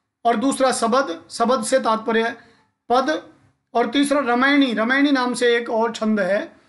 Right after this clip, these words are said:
तो इस तरह बीजक जो पुस्तक है कबीरदास जी की, उसको तीन भागों में बांटा गया है।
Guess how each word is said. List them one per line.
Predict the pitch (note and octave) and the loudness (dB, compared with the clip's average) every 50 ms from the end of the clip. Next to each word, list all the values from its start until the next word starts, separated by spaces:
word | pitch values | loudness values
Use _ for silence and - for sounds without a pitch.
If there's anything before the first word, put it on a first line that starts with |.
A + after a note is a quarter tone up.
| _ _ _ _ | _ _ _ _
तो | - A#3+ | 0 0
इस | C#4 C#4 C#4 | 2 2 2
तरह | C#4 B3 A#3+ A#3+ C#4 E4 - - - _ _ _ _ _ _ _ _ _ _ - | 0 0 2 0 0 -2 -6 -14 -20 _ _ _ _ _ _ _ _ _ _ -8
बीजक | F3+ A#3 C4+ C#4+ C#4 D4+ D#4+ D4+ D4 F4 | -2 0 2 2 4 2 2 0 0 -2
जो | D4 A3 C4 C4 | -2 -2 -2 -2
पुस्तक | C4 C#4+ B3 B3 - C#4 C4+ A3+ | -2 -2 -4 -2 0 0 2 2
है | A#3 A#3 A#3 | 2 0 0
कबीरदास | A#3 A#3 G#3+ A#3+ A#3+ G#3+ A3+ A3 G#3+ G3 | 0 -2 -2 -2 -2 0 0 0 -2 -2
जी | G3+ A3 | -4 -6
की, | A3 G#3+ G#3+ A3 A#3 | -6 -4 -4 -4 -4
उसको | A#3 G#3+ - - - A3 A3+ | -4 -6 -6 -6 -4 -4 -4
तीन | A3 A3 - B3 B3 C4 C4 | -4 -4 -6 -6 -4 -4 -4
भागों | A#3+ F#3+ F3+ G3+ G3+ G#3 G3+ | -2 -2 -4 -4 -2 -4 -4
में | F#3+ F#3 F#3+ A#3 D4+ - - _ _ _ _ _ _ - | -4 -4 -6 -8 -8 -12 -16 _ _ _ _ _ _ -2
बांटा | G3+ G#3+ G#3+ G#3+ A3 | 0 0 0 0 0
गया | G#3 F#3 F3+ E3+ E3 | -2 -2 -2 -2 -4
है। | D3+ B2+ C#3+ - | -8 -12 -14 -18